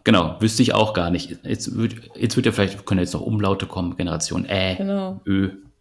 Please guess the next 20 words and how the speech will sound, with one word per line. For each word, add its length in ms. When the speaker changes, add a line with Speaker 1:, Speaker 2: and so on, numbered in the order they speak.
Speaker 2:
Ähm, 600
ja, 260
vielleicht 500
werfe 420
ich 100
die 120
Frage 400
mal 180
ein 80
bisschen 440
zurück. 520
Das 200
wären 280
ja 140
im 140
Grunde 260
deine, 380
de-, 560
deine 280
Kinder. 540